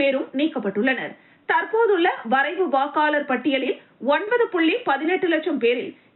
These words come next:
இரண்டாயிரத்து இரண்டில் வாக்களித்த ஆவணம் தரப்படாத கண்டறிய முடியாதோரும் இடம்பெற்றனர். அதன் அடிப்படையில் எழுபத்தி ஓராயிரத்து நானூற்று இருபத்தி எட்டு பேருக்கு நோட்டீஸ் அனுப்புவோம்.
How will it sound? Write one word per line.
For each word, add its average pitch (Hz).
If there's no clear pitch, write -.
இரண்டாயிரத்து 320
இரண்டில் 302
வாக்களித்த 302
ஆவணம் 330
தரப்படாத 254
கண்டறிய 370
முடியாதோரும் 294
இடம்பெற்றனர். 254
அதன் 302
அடிப்படையில் 403
எழுபத்தி 311
ஓராயிரத்து 294
நானூற்று 285
இருபத்தி 320
எட்டு 269
பேருக்கு 240
நோட்டீஸ் 330
அனுப்புவோம். 208